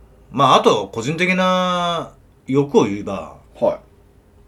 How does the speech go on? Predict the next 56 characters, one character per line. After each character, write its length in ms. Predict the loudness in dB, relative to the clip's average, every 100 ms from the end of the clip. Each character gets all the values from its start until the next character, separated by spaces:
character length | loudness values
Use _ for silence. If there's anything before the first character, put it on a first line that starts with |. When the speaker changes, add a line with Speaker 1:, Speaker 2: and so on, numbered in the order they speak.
| _ _ _ _ _ _ -18
Speaker 2:
い。 20 |
Speaker 1:
も 120 | -14
う 40 | -14
早 280 | -6 -4 -4
く 80 | -8
本 180 | -8
物 220 | -6 -4 -4
に 60 |
な 100 | -4
り 60 | -6
た 80 | -10
い。 160 | -12 -20 _ _ _ _ _ _ _ _ _ _ _ _
Speaker 2:
あ、 160 | -16 -16 _ _ _ -20 _ _ _ _ -10
あ、 60 |
本 240 | -8 -2 2
物 180 | 4 4
の 140 | 4
お 60 | 4
調 120 | 4
子 100 | 2
に 60 |
な 80 | -2
り 60 | 0
た 80 | 0
い 60 |
と。 60 | 2
Speaker 1:
え 420 | 4 4 2 -4 -8
え。 200 | -12 -4
Speaker 2:
あ 360 | 2 2 2 -2
あ、 20 |
ま 140 | -4
あ 40 | -4
そ 200 | -4 -4
う 100 | -2
だ 300 | 0 2 0
ね。 60 | -2
Speaker 1:
そ 120 | -8
う 40 |
で 40 | -8
す 80 | -10
ね。 80 | -16 -14 -16 -14
Speaker 2:
う 20 | -12
ん 40 |
う 20 |
ん 40 | -10
う 20 | -10 -10 -12 -10 -12 -12
ん。 160 | -14 -18 -20 _ _ -20
あ 60 | -14
ん 80 |
ま 80 | -12
り 100 | -12
ね、 220 | -12 -16 -20 _ _ _ -20 -14
無 100 | -6
理 120 | -4
し 120 | -6 -6
て 280 | -6 -6